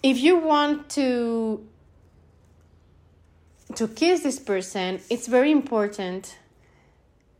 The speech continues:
to create the sensation that he can be close to you. And let's say you are already finished dinner and he's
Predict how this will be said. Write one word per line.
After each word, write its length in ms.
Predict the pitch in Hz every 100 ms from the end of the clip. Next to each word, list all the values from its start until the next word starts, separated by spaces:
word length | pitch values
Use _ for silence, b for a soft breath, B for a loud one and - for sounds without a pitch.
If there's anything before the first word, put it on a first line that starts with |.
| _ _
to 140 | - 240
create 760 | 233 233 226 226 247 226 - - -
the 140 | 214
sensation 640 | 214 208 202 214 208 226 214
that 140 | 202
he 100 | 208
can 240 | 202 202
be 100 | 202
close 400 | 208 202 180 190 -
to 120 | -
you. 280 | - - - b b b b b b _ -
And 300 | 226 220 220 - _ _ _ _ _ _ _ _ _ _
let's 240 | 254 277 277
say 180 | 285 262
you 160 | 233
are 240 | 214 202 -
already 340 | 196 196 190
finished 600 | 196 185 180 180 - - _ _ _ _ -
dinner 540 | 226 262 220 208 208 -
and 140 | 190
he's 360 | 180 196 180